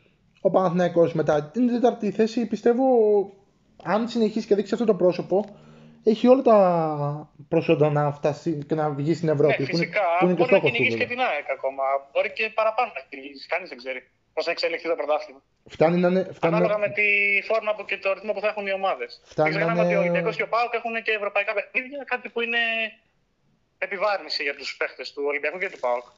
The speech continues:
Speaker 1: Ναι. Φτάνει να είναι ο συγκεκριμένος Παναθηναϊκός που είδαμε χθες, που είδαμε με το Βόλο,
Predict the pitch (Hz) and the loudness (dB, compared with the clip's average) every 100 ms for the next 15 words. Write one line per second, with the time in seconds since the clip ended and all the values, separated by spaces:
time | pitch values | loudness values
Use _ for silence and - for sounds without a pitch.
0 | _ - - _ _ _ - 170 185 196 | _ -20 -20 _ _ _ 0 2 2 2
1 | 180 196 202 196 156 170 160 151 147 156 | 2 2 2 2 2 6 8 8 6 2
2 | 143 156 185 185 175 165 180 165 160 175 | 0 0 0 0 -2 0 2 2 2 2
3 | 185 180 180 175 175 - 147 160 151 - | 2 2 2 -2 -4 0 2 2 0 0
4 | 156 156 160 165 170 170 147 156 160 156 | 0 2 2 0 2 2 4 4 4 4
5 | 160 | 2